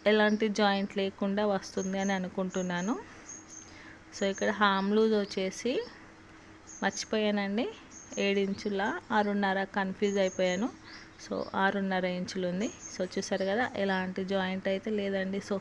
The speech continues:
ఫస్ట్ టైమ్ బ్లౌజ్ అండి నేను స్టిచ్చింగ్ చా-, స్టార్ట్ చేసినప్పటి దగ్గర నుంచి హ్యాండ్స్కి జాయింట్ లేకుండా, ఎక్కడ కూడా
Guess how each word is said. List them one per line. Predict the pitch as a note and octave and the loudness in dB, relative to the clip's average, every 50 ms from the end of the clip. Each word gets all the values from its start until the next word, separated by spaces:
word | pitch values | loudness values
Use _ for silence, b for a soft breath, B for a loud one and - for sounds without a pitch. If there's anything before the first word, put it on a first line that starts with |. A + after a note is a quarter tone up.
| - - | -2 -2
ఫస్ట్ | G#3 G3 G3 - - - | -4 -2 -4 -4 -4 -2
టైమ్ | G#3+ G#3 G#3 G3+ G3 | 0 0 0 0 2
బ్లౌజ్ | G3 F#3 F3+ F3+ F#3 F#3 F#3 F#3 | 2 2 2 0 0 0 -2 -2
అండి | F#3 F#3+ G3 C4 D#4+ B B B B B B B B - | -2 -2 -2 -2 -4 B B B B B B B B -4
నేను | F#3+ F#3+ F#3 F#3 F#3+ F#3 - | -4 -2 0 -2 -2 -2 -2
స్టిచ్చింగ్ | - G3 F#3 - - F#3 F#3 F#3 - - | -2 -2 -2 -2 -2 -4 -2 -2 -2 0
చా-, | F3+ F3 F3 F3 F3+ F3 - | 2 4 4 4 2 0 -2
స్టార్ట్ | - G#3 F#3 F3+ F3+ F3 F#3 | 0 2 2 2 2 0 -2
చేసినప్పటి | F3 F3 - - F#3 F3 F3 - - E3+ E3+ E3+ F3 | -4 -4 -2 -2 -2 -2 -2 -2 -4 -2 -2 0 -2
దగ్గర | E3+ E3+ - F3 F3 F3 F3+ | -2 -2 -2 -4 -2 -2 -4
నుంచి | F3+ F#3 - - C4 G4 - - - - - - - - - - - - - - B B B B B B B B - - | -4 -4 -2 -2 -4 -4 -4 -12 -14 -14 -14 -14 -16 -16 -16 -16 -16 -18 -20 -18 B B B B B B B B -8 0
హ్యాండ్స్కి | G#3+ G3+ G3 G3 G3 G#3+ - - - G#3+ G3+ F#3+ G3+ | 2 2 4 4 2 0 -2 -4 -4 -4 0 2 2
జాయింట్ | G3 F#3+ F#3 F#3+ F#3+ F#3+ - F#3+ | 2 2 2 0 -2 -2 -2 0
లేకుండా, | F#3 F#3 F#3 - F#3+ F#3 F#3 F#3+ F#3+ | -2 -2 -2 -4 -4 -2 0 0 -2
ఎక్కడ | - - - - G3+ G3 F#3+ F#3 | -2 -4 -4 0 2 2 2 2
కూడా | F#3+ F#3 | 2 2